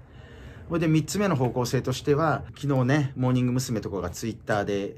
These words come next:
試みをしていましたけど、まあ、できれば参加型みたいな形でね、インターネットで、えー、接触の世の中のもう一つ違うオルタナのケースみたいなのを実験してみるっていうのはいいんじゃないでしょうか。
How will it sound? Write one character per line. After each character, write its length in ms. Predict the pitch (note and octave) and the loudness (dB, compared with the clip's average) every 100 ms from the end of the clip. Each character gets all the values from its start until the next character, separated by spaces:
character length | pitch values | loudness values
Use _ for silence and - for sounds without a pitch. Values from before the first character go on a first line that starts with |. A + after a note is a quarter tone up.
| - | -4
試 300 | C#3 - C#3+ | -2 2 4
み 160 | B2 B2 | 4 2
を 40 | |
し 100 | - | 0
て 60 | B2 | -2
い 60 | |
ま 100 | D3+ | -2
し 80 | D3 | -4
た 100 | F2 | -6
け 100 | D#2+ | -4
ど、 320 | G2 A2+ - - _ _ _ _ _ _ - | -2 -2 -4 -14 _ _ _ _ _ _ -4
ま 140 | D3+ | 0
あ、 20 | |
で 120 | C#3 C3+ | 2 4
き 100 | G#3+ | 4
れ 80 | |
ば 220 | G#2+ D2+ - _ _ _ _ _ | 2 0 -4 _ _ _ _ _
参 340 | - - D3+ D3+ | -4 2 2 2
加 140 | C#3+ | 0
型 240 | C#3 C3+ | 0 0
み 140 | C3+ C3+ | 0 0
た 120 | D2+ | -4
い 40 | |
な 80 | D#2+ | -6
形 380 | E2 D#2+ D#2 - | -10 -12 -14 -12
で 100 | E2 | -8
ね、 260 | G#2+ C3 - F2+ | -4 -4 -4 -4
イ 80 | G2 | -4
ン 100 | F#2+ | -2
タ 140 | G2 F#2+ | -2 -2
ー 20 | |
ネ 80 | F#2+ | -2
ッ 80 | F#2+ | -6
ト 600 | F2+ F2 E2 D#2+ D#2 E2 | -4 -2 -2 -2 -4 0
で、 340 | C#3+ D3+ G2 | 4 4 2
え 640 | - F2+ E2 D#2+ C#2+ - - | -6 -6 -4 -4 -4 -8 -16
ー、 340 | - - - | -20 -20 -16
接 320 | - - - | -12 -2 -2
触 320 | - D3+ C#3+ | 0 0 0
の 120 | D#3 D3 | 4 4
世 120 | D3 | 4
の 100 | D3+ | 4
中 640 | D3+ D3 C3+ B2+ B2 B2 C#3 | 2 2 2 2 2 2 2
の 160 | G3+ | 2
も 180 | D#3+ D#3 | 2 2
う 20 | |
一 180 | - D#3 | 0 -2
つ 200 | A2+ G2 A#2 | -2 -4 -2
違 40 | G#2+ G2+ | -2 0
う 220 | G2+ G2+ - | 0 -2 -2
オ 80 | |
ル 100 | G#2+ | -2
タ 140 | - G2+ | 0 0
ナ 120 | G2 | 0
の 100 | F#2 | 0
ケ 120 | G#2 | -2
ー 20 | |
ス 120 | F2 E2+ | -2 -6
み 100 | D#2+ | -6
た 120 | E2 | -6
い 40 | |
な 120 | D#2 | -6
の 140 | D#2+ G2+ | -4 -2
を 200 | G#2+ - | -4 -4
実 200 | - C3 | -4 0
験 120 | G3+ F#3 | 0 2
し 80 | |
て 80 | G3+ | 4
み 80 | G3+ | 2
る 60 | E3+ | 2
っ 20 | |
て 120 | A#2+ | -2
い 20 | |
う 20 | |
の 60 | F2+ | -2
は 60 | G2 | -2
い 40 | |
い 20 | |
ん 40 | A2+ | -2
じ 80 | |
ゃ 40 | F2 | -2
な 60 | |
い 40 | F2+ | -6
で 60 | |
し 80 | E2+ | -6
ょ 40 | E2 | -10
う 40 | |
か。 120 | - | -10